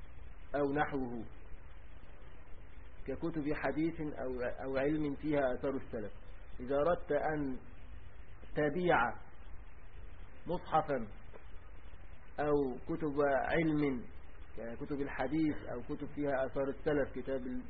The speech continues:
شرح، حاشية البيجوري على شرح ابن قاسم لمتن أبي شجاع، لا بد أن تبيعه لمسلم. إسلام من يشترى له مصحف أو نحوه من،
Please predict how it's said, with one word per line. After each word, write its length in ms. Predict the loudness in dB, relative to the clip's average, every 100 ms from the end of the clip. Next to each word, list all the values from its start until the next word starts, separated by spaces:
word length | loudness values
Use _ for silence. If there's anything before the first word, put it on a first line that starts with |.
| -8 -4
شرح، 260 | -2 -2 -4 -4
حاشية 440 | -6 -2 0 0 0
البيجوري 560 | 0 0 0 0 2
على 220 | 2 2 -2
شرح 200 | -4 -4
ابن 220 | -4 -2
قاسم 400 | 0 0 -2 -6 -4 -6 -6 -8 -6
لمتن 320 | -2 -2 -2
أبي 200 | -2 -2
شجاع، 560 | -4 2 4 6 4 4 -8 -8 -8 -8 -6 0
لا 160 | 4 6
بد 200 | 6 6
أن 220 | 4 2
تبيعه 440 | 0 6 8 8
لمسلم. 600 | 6 2 2 2 -2 -6 -8 -8 -6 -6 0 0 0 -6 -6 -6 -6 -6 -4 -6 -6 -6 -6 -6
إسلام 540 | -4 2 4 4 4 4
من 200 | 2 2
يشترى 600 | 0 2 4 6 6 6
له 420 | 4 4 0 0 -4 -6 -6 -6 -6 -4
مصحف 440 | -2 -2 2 2 2
أو 360 | -2 0 -2 0
نحوه 720 | 0 0 0 0 2 0 0 -4 -6 -6 -6 -4 -6 -2
من، 240 | -2 -2